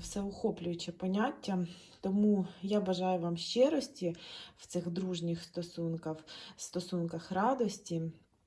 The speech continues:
щоб вона вас надихала, така дружба, щоб вона вас наповнювала і йшла з вами, е, все ваше життя. М, була надійним, так сказати, супутником.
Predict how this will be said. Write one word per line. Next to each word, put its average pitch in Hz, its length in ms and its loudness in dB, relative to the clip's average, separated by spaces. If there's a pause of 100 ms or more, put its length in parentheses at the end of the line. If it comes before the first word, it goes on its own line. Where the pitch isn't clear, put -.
(420)
щоб 190 240 0
вона 208 260 6
вас 196 200 2
надихала, 208 720 4
така 170 320 -2
дружба, 160 520 -2 (320)
щоб 185 220 0
вона 208 240 4
вас 185 260 0
наповнювала 175 960 2 (360)
і 190 520 2 (640)
йшла 214 440 2
з 214 60 -2
вами, 202 440 4 (440)
е, 175 80 0
все 214 320 2
ваше 185 360 0
життя. 82 460 -8 (640)
М, 190 260 0
була 185 380 2
надійним, 190 600 4 (400)
так 170 160 -2
сказати, 196 420 -2
супутником. 165 800 -8